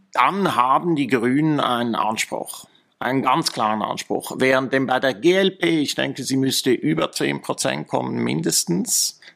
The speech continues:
Mindestens. Besser auf elf. Äh, besser vor die C V P. Ähm, dann,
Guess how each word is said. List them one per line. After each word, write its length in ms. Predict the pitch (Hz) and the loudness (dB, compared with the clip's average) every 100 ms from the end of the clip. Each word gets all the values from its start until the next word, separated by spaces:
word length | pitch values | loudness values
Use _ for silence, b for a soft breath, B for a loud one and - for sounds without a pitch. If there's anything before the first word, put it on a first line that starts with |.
| _ | _
Mindestens. 800 | 117 143 143 - - - - - | 2 4 4 2 -2 -8 -4 -4
Besser 340 | - 104 - 98 | -2 -2 -2 -2
auf 180 | 98 - | -4 -2
elf. 680 | 104 95 - - - - - | -2 -2 -8 -14 -14 -16 -12
Äh, 340 | - - - - | -8 -6 -6 -6
besser 360 | - 110 - | -4 -2 -2
vor 340 | 104 - 123 120 | -4 0 2 2
die 200 | 110 101 | -2 -4
C 200 | - 107 | -2 -2
V 260 | - - | -4 -8
P. 300 | - - - B B B B B | -8 -6 -6 B B B B B
Ähm, 580 | - 117 123 123 131 123 B B B - _ | -2 2 2 2 0 -4 B B B -20 _
dann, 1300 | - 135 156 165 170 170 165 156 160 156 156 156 123 | 0 2 4 2 4 4 4 2 0 0 -2 -4 -6